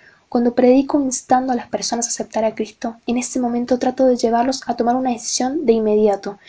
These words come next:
Preferiría que me cortaran la mano derecha antes de dar al público una semana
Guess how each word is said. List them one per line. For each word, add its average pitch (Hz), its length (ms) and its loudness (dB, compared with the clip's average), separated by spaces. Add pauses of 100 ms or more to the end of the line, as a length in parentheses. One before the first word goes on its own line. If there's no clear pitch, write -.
(320)
Preferiría 240 500 2
que 285 120 0
me 254 100 -2
cortaran 240 460 0
la 233 100 0
mano 240 180 0
derecha 240 640 0
antes 220 280 0
de 226 80 2
dar 220 160 4
al 220 160 2
público 269 680 -2
una 247 220 2
semana 233 540 -2